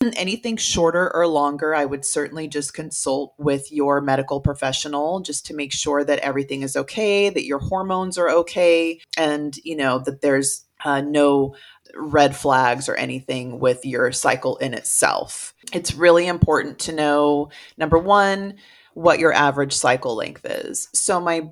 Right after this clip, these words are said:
biggest piece of advice to you when you're trying to conceive, or if you're currently trying to conceive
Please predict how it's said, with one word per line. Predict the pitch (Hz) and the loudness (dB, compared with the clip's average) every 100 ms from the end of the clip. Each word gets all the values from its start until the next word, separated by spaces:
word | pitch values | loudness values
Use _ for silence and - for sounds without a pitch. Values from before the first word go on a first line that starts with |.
| _ | _
biggest | 196 190 196 - | 2 2 0 -4
piece | - 160 - | -6 -4 -2
of | 156 | -2
advice | 147 143 139 143 - | 0 2 0 -2 -6
to | - | -6
you | 147 139 135 135 | -4 -2 0 -2
when | 131 147 156 | 0 0 0
you're | 156 | -2
trying | 143 147 135 139 | -2 -2 -2 -2
to | 135 | -8
conceive, | 135 139 139 - 127 131 135 | -10 -12 -10 -8 -6 -6 -2
or | 143 165 | 6 6
if | 165 | 4
you're | 143 | -4
currently | - 220 208 151 | 2 4 4 0
trying | 147 143 135 | -2 -2 -2
to | 135 135 127 _ _ | -4 -4 -4 _ _
conceive | - 147 143 151 139 135 139 | -8 -6 -4 -4 -2 -2 -4